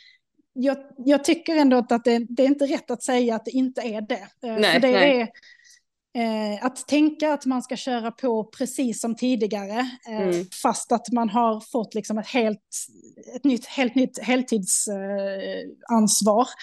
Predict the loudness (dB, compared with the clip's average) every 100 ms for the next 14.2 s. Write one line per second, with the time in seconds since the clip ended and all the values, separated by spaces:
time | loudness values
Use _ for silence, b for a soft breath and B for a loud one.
0 | B B B -4 0 2 2 2 2 2
1 | -2 -6 -8 -2 -2 -4 -8 2 4 4
2 | 2 2 2 2 0 -2 -6 -6 -8 -6
3 | -6 -6 -8 -2 -2 0 0 0 0 -4
4 | -4 -2 0 0 -4 -6 -2 -2 -4 -6
5 | -2 2 2 0 -4 -4 -4 -2 -2 -2
6 | -6 -10 -10 B B B -4 -4 -2 -8
7 | -2 -4 -2 0 0 2 2 0 -2 -4
8 | -2 -2 -4 -6 -8 -6 -6 -8 -8 -8
9 | -10 _ _ -8 -4 0 2 4 6 6
10 | 2 -4 -6 -10 -10 B -8 -6 -10 B
11 | B B _ _ _ 2 2 4 4 4
12 | 0 -6 -2 4 2 2 -4 2 4 2
13 | 0 -6 -2 -2 -4 -6 -6 -4 -2 -2
14 | -2